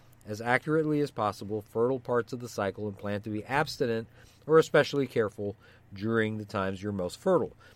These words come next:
Now, to make these predictions, we have to go back to a traditional form of birth control called natural family planning, which is a modern name for the rhythm method. Well, it's, it's more than just a rhythm method. It,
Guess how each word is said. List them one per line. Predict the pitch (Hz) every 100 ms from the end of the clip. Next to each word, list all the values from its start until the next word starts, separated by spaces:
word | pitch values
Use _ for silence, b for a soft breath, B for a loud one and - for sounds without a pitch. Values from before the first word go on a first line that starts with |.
| b
Now, | 110
to | 110
make | 120 139
these | 131 117
predictions, | 113 107 180 - 151 135
we |
have | 123
to | 110
go | 127
back | 117 101 -
to | 107
a | 98
traditional | - 107 123 165 156 131
form | 123 113 104
of | 90
birth | 98 90
control | 95 85 92 98
called | 101 87 87
natural | 95 101 110 104
family | - 92 90 92
planning, | - 190 170 104 - B B B
which | 110 107
is | 110
a | 107
modern | 107 110 110
name | 104 101 101
for | - 98 95 95 95 - - -
the | 101 101 98 98 82 - 101 -
rhythm | 143 185 143
method. | 113 - 78
Well, | 90 98 95 95
it's, | 98 - - -
it's | -
more | 120 143 131
than | 113
just | 104 107 107
a |
rhythm | 101 95
method. | 95 90 98
It, | 92